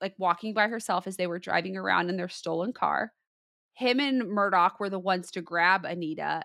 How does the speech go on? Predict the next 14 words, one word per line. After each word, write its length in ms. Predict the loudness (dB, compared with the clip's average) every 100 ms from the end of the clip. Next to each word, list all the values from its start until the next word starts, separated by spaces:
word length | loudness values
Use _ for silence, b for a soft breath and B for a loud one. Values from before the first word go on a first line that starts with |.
| -6
and 280 | -2 -2 -4 -8
when 280 | -6 -4
they 120 | -2 0
got 240 | 2 4
her 80 | 4
in 80 | 2
the 60 | 0
car, 320 | 4 4 4
they 180 | 2 0
immediately 760 | 0 0 0 0 -2 -2 -2
ripped 240 | 0 0 0
off 180 | -2 -2
her 80 | -8
clothes. 580 | -4 -4 -4 -6 -12